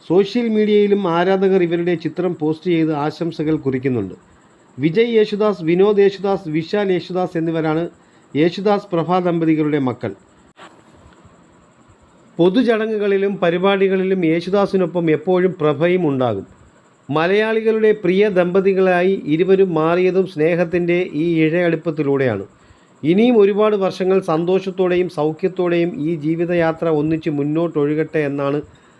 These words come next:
ആരാധകർക്കൊപ്പം എ വി എം കുടുംബാംഗങ്ങളും ഇരുവരെയും ആശംസിക്കുന്നത്. എ വി എം ഫൗണ്ടേഷൻ കേരള അഡ്മിൻ ഷിബു റാവുത്തറിൻ്റെ നേതൃത്വത്തിൽ നടന്ന ദാസ് പ്രഭ at അമ്പത്തിയഞ്ച്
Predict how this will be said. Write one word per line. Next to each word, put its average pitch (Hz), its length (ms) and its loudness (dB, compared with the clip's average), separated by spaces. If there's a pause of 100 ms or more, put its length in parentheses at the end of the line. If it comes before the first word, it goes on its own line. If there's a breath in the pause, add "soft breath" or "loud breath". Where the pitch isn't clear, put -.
(140 soft breath)
ആരാധകർക്കൊപ്പം 180 1160 0
എ 151 160 2
വി 175 120 -2
എം 180 180 0
കുടുംബാംഗങ്ങളും 156 920 -2
ഇരുവരെയും 156 540 2
ആശംസിക്കുന്നത്. 120 680 -4 (560 soft breath)
എ 170 160 4
വി 214 120 -2
എം 233 180 2
ഫൗണ്ടേഷൻ 196 540 2
കേരള 185 280 2
അഡ്മിൻ 180 320 -2
ഷിബു 175 340 0
റാവുത്തറിൻ്റെ 185 500 0
നേതൃത്വത്തിൽ 160 720 -2
നടന്ന 151 420 -4
ദാസ് 160 400 -2
പ്രഭ 165 420 -4
at 131 260 -8
അമ്പത്തിയഞ്ച് 147 720 -4